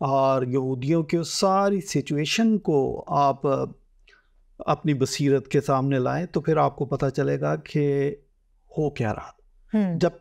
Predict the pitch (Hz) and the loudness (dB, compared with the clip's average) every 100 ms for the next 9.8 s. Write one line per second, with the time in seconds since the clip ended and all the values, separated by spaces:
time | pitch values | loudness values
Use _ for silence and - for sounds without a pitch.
0 | 180 160 160 151 151 151 - - 143 147 | 0 2 2 0 -2 -4 -2 0 0 0
1 | 180 165 - 170 147 147 143 147 139 143 | -2 -2 -2 0 0 0 0 -2 -2 -4
2 | - 147 - 139 139 143 - - _ _ | -4 -4 -2 -2 -4 -8 -10 -16 _ _
3 | _ _ _ _ _ _ - 151 147 - | _ _ _ _ _ _ -4 -4 -4 -10
4 | - _ _ - 160 - 139 - 139 120 | -14 _ _ -4 -4 -2 -4 -2 -2 -2
5 | 113 117 117 _ _ _ _ - - 185 | -4 -6 -10 _ _ _ _ -6 -4 -2
6 | 170 - _ _ _ 156 160 156 147 147 | -4 -10 _ _ _ 0 2 2 0 -2
7 | 131 139 151 147 135 127 135 147 139 135 | 0 0 0 0 -2 0 -2 -2 0 0
8 | 123 - 131 131 131 131 127 - - 135 | 0 -2 -2 -2 -2 -4 -4 -6 -6 -4
9 | - - 127 127 120 131 135 139 | -4 -4 -2 -2 -2 -2 -2 -4